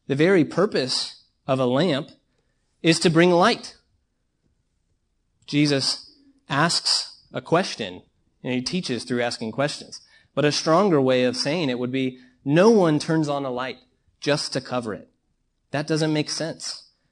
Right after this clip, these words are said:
The very purpose of a lamp is to bring light to a place, not darkness.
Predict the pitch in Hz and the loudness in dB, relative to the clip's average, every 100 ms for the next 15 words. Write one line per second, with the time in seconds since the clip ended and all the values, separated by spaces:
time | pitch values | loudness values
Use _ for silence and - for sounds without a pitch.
0 | _ _ - 139 180 180 165 170 180 170 | _ _ 0 4 6 4 4 4 4 0
1 | 139 135 123 156 170 147 - _ _ - | -2 -4 -6 -4 -4 -6 -12 _ _ 4
2 | 156 165 156 160 160 135 165 208 - 143 | 4 4 4 4 4 4 2 0 -2 -2
3 | - 123 107 139 143 156 160 180 127 104 | -2 -6 -4 -2 -2 -2 -2 -2 -4 -8
4 | - - | -12 -16